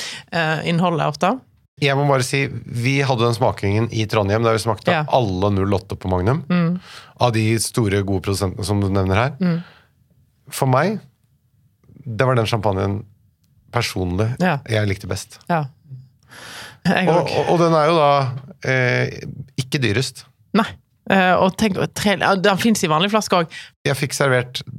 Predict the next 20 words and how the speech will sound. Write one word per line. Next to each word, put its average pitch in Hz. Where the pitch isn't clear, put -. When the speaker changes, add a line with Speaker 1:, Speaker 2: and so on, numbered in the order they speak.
Speaker 2:
null 131
åtte 117
på 127
Magnum, 117
og 139
så 143
fikk 131
jeg 127
en, 131
eh, 120
null 120
åtte 113
enkelt, 98
eh, 107
altså 107
vanlig 98
flaske 139
etterpå. 131
Alle 127
gjestene 139